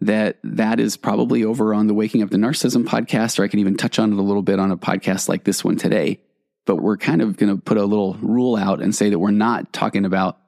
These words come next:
a extreme personality disorder or incredible emotional immaturity. We're not talking about that right now.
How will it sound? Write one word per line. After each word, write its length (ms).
a 280
extreme 760
personality 560
disorder 560
or 220
incredible 720
emotional 360
immaturity. 460
We're 80
not 140
talking 240
about 180
that 180
right 160
now. 280